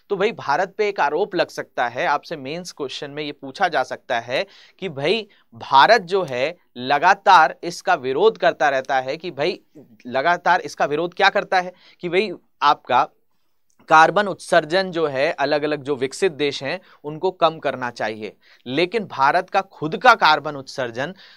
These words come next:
तो लगातार तेजी से बढ़ रहा है। तो क्या भारत का ये डबल स्टैंडर्ड है? इस पर स्पष्ट कीजिए। तो आप क्या बोलेंगे इसके लिए? कि भाई भारत, अब आपको जब आंसर राइटिंग करनी होगी तो आप, ऐसे प्रश्न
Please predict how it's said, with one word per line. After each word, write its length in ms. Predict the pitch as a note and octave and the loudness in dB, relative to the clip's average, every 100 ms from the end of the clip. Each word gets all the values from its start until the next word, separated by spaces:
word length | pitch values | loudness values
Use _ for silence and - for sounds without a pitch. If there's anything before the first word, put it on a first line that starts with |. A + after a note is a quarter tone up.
| - | -6
तो 60 | E3 | -2
लगातार 500 | C#3 C#3+ E3+ G#3+ G3+ | 2 4 6 6 4
तेजी 340 | F3+ D3+ C#3 | 0 -4 -6
से 140 | D3+ | -8
बढ़ 200 | C3 B2 | -2 0
रहा 200 | B2 B2 | 2 2
है। 260 | A#2+ B2+ F3 - - _ | 2 0 -2 -6 -20 _
तो 80 | F3 | -8
क्या 300 | - G#3 G#3+ | 2 6 8
भारत 400 | D#3 D3 D#3+ D#3 | 6 2 2 2
का 140 | E3 | 0
ये 180 | D#3 D#3+ | 0 -2
डबल 320 | C3+ B2+ C#3 | -4 -4 -4
स्टैंडर्ड 560 | C#3 - B2+ C3 C#3 C3+ | -6 -4 -4 -2 -2 0
है? 220 | E3+ - _ _ | -2 -2 _ _
इस 180 | D3+ - | -12 -10
पर 240 | - F3 - _ - - | -2 -2 -2 _ -20 -18
स्पष्ट 380 | - - E3 - | -10 -4 -4 -4
कीजिए। 380 | - B2+ G#2 F2 _ _ - | -10 -10 -10 -14 _ _ 0
तो 60 | |
आप 200 | E3 F3 | 0 0
क्या 160 | - E3+ | 2 2
बोलेंगे 400 | E3+ E3 E3 D#3+ | 2 -4 -8 -8
इसके 220 | D#3 - | -8 -8
लिए? 180 | D3 C#3+ _ _ _ _ | -8 -10 _ _ _ _
कि 60 | C#3+ | -6
भाई 120 | D#3+ | -4
भारत, 440 | F3 - A#2 F3+ - _ _ - | -4 -2 0 0 -2 _ _ -2
अब 120 | C3+ | 4
आपको 440 | C#3+ D3 - G3+ | 6 6 4 4
जब 180 | F#3 F3+ | 6 6
आंसर 320 | D3+ D#3 G3 | 4 2 -2
राइटिंग 400 | D#3+ D#3 E3 F3+ | -2 -2 -4 -8
करनी 300 | F3 D3+ F3 | -2 -2 -2
होगी 440 | G3+ C3+ G#2+ B2 F#3 - _ - | -4 -6 -6 -6 -8 -12 _ -8
तो 40 | D#3 | -2
आप, 320 | C#3 C#3 - _ C#3 | 2 2 0 _ -4
ऐसे 260 | C#3+ G3 | -2 -2
प्रश्न 340 | F#3+ F3 E3+ | -2 -2 -4